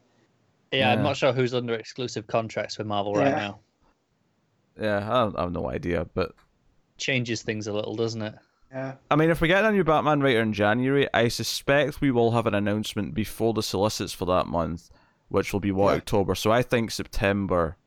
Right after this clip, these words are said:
Speaker 2: at
Speaker 1: At
Speaker 2: the
Speaker 1: the
Speaker 2: latest
Speaker 1: latest.
Speaker 2: is when we'll find out.
Speaker 3: Hmm.
Speaker 1: What, what, I mean, what big Comic-Cons have we got between now and September? Like, the, uh,
Speaker 2: Comic-Con.
Speaker 1: other than San Diego, 'cause,
Speaker 2: <laughs>
Speaker 1: no, no, other
Speaker 2: The
Speaker 1: than
Speaker 2: Comic-Con.
Speaker 1: San Diego.
Speaker 2: <laughs>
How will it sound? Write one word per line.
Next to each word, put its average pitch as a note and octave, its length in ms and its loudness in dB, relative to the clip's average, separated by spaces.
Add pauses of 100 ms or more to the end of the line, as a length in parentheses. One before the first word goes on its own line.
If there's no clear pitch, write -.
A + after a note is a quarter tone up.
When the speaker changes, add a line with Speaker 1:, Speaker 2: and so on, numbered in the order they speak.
(460)
Speaker 2:
at F2+ 60 2
Speaker 1:
At E2 40 2
Speaker 2:
the E2 80 4
Speaker 1:
the E2+ 120 2
Speaker 2:
latest G#2 280 2
Speaker 1:
latest. - 340 -6
Speaker 2:
is F#2 140 -6
when F#2 180 2
we'll F2 80 -4
find E2 260 -2
out. E2 180 2
Speaker 3:
Hmm. F3+ 140 0
Speaker 1:
What, C#3 280 0
what, C3 260 0 (120)
I C3 220 -6
mean, B2 320 -6 (1300)
what C#3 200 2
big C3+ 240 -2
Comic-Cons A#2 540 -6
have A2+ 80 -12
we A#2 60 -8
got A2 260 -2
between A#2 360 -8
now A2 180 -4
and G#2+ 120 -8
September? G#2 800 -2
Like, A2+ 180 2
the, C#3+ 180 0
uh, D3+ 60 2
Speaker 2:
Comic-Con. D3+ 300 4
Speaker 1:
other D#3+ 140 6
than D3 100 0
San D3+ 240 -2
Diego, B2 400 2
'cause, A#3+ 440 2
Speaker 2:
<laughs> G3+ 140 4
Speaker 1:
no, G3 160 4
no, F#3+ 240 4
other F3+ 220 2
Speaker 2:
The F#3+ 80 6
Speaker 1:
than D#3+ 80 2
Speaker 2:
Comic-Con. C#3+ 500 4
Speaker 1:
San D3+ 80 4
Diego. G2 200 -2 (120)
Speaker 2:
<laughs> D#3+ 140 -2